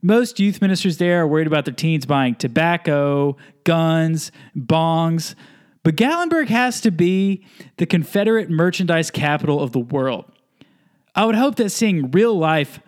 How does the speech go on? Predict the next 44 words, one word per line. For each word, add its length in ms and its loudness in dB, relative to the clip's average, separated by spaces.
modern 560 0
day 420 0
opposition 680 -2
to 140 0
our 100 0
union 560 -4
carrying 640 -2
Confederate 680 -2
flags 500 -4
while 160 -2
breaking 480 0
into 200 0
the 100 -4
Capitol 460 -2
building, 480 -2
that 160 -2
people 320 0
will 100 2
see 240 -2
the 120 -2
Confederate 520 -2
flag 480 -2
and 140 -6
symbols 520 -2
like 300 -2
it 160 -2
for 180 -4
what 300 -4
they 180 -4
are. 420 -6
I 60 -2
haven't 300 0
always 420 0
thought 280 0
this, 300 -2
and 140 -2
I 80 2
haven't 340 0
held 200 0
this 160 -2
view 260 0
for 120 -2
very 280 0
long, 460 -2